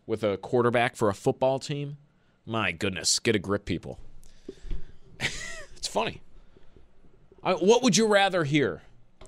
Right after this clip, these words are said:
What are you gonna hear in the Josh Allen U S A Today interview that's, you know, gonna be so much better than that?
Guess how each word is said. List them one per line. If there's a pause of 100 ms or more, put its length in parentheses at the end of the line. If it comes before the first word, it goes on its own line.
(280)
What
are
you
gonna
hear
in
the
Josh
Allen
U
S
A
Today
interview
that's,
you
know,
gonna
be
so
much
better
than
that?